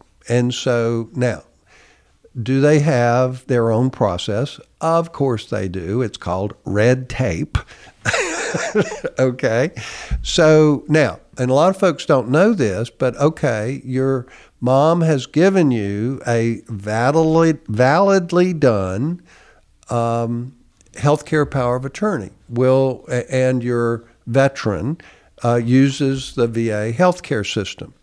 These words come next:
Will they accept your healthcare power of attorney?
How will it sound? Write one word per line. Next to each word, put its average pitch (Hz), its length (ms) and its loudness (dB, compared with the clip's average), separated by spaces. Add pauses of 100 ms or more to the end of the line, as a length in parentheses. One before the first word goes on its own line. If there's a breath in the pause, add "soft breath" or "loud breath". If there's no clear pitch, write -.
(380 loud breath)
Will 139 360 4
they 160 240 4
accept 117 580 -6
your 123 260 -4
healthcare 110 600 -6
power 71 300 -10
of 104 100 -10
attorney? 160 460 -2